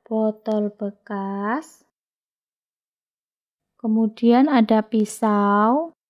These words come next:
ada perekat ya, ada tanah,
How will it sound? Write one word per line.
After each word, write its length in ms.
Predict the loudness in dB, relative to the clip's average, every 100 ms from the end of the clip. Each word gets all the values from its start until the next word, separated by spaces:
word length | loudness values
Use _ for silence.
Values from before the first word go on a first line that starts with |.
| _ _ _ _ _ _ _ _ -4
ada 320 | -2 0 -2
perekat 1040 | 2 2 4 2 0 -2 -2 0 2 0 -4 -6
ya, 480 | -2 0 0 -4 _ _ _ _ _ _ _ _ _ _ _ _ _ _
ada 240 | -4 -2 -2
tanah, 1040 | 0 2 4 4 2 2 2 2 0 _